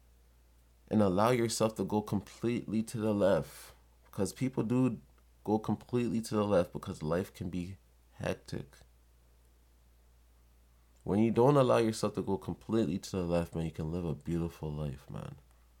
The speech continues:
You know, stay in the middle of anything, the yin and yang. Stay in the middle of the heaven and hell on earth, if anything. But break this cycle.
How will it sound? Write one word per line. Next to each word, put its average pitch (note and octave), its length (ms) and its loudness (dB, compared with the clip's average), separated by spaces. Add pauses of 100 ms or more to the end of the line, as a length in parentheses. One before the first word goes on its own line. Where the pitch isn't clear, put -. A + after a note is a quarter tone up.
(1300)
You F2 80 0
know, F#2 180 4
stay A#2 280 2
in D3+ 80 4
the B2 80 4
middle A2+ 260 6
of - 160 -2
anything, G#2 400 0
the D#2 80 -2
yin F#2+ 240 0
and F#2+ 180 0
yang. F2+ 360 2 (1300)
Stay A2 280 2
in A#2 100 2
the G#2 80 4
middle G#2+ 320 4
of F2+ 100 0
the F2 140 4
heaven F#2+ 720 2
and D#2 200 -2 (120)
hell F2+ 480 -2
on C#2 220 -4 (100)
earth, E2+ 340 -2 (160)
if - 180 -10 (100)
anything. E2 640 -6 (2250)
But E2 320 -4
break A2+ 380 0
this F#2 180 -2
cycle. F#2 800 -4